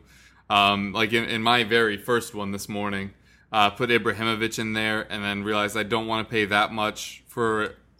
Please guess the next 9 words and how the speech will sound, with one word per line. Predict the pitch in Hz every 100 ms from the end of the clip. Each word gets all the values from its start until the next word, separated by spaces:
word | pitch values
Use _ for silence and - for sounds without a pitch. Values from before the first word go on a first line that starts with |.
| _
you | 160
know, | 170 139
w-, | 143 190 -
we've | 214 220 196 175
known | 220 220 208
Ibrahimovic | 160 160 151 127 123 127
over | 110 107
his | 101
career. | - 110